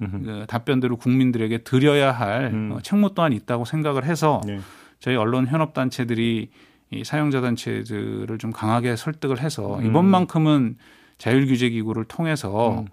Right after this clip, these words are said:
Speaker 2: 우리가 먼저 저널리즘 품질에 대한 문제 제기를 적극적으로 수용을 하고,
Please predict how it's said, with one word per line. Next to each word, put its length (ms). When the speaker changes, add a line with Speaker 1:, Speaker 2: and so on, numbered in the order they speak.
Speaker 2:
우리가 300
먼저 760
저널리즘 600
품질에 1300
대한 440
문제 280
제기를 280
적극적으로 600
수용을 420
하고, 580